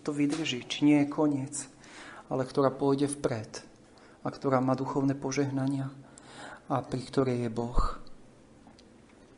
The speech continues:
Takže Ézau a jeho potomstvo mali krajinu,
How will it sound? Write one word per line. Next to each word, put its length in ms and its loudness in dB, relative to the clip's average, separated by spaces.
Takže 560 10
Ézau 400 12
a 80 12
jeho 160 10
potomstvo 880 6
mali 560 4
krajinu, 720 10